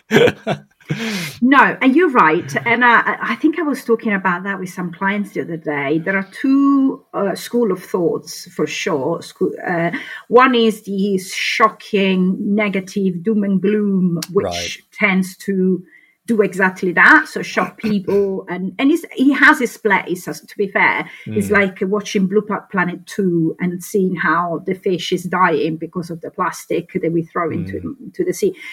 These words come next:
Speaker 2: You need a bit of shock to start
Speaker 1: Yes.
Speaker 2: action.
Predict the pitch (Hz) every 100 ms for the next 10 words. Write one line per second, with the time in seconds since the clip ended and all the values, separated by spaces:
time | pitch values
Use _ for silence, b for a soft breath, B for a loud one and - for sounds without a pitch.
0 | B B B 240 220 247 233 - 185 185
1 | - 190 - - 175 160 - - 202 -
2 | - - B B - 180 - 175 - -
3 | 180 196 185 - - - 185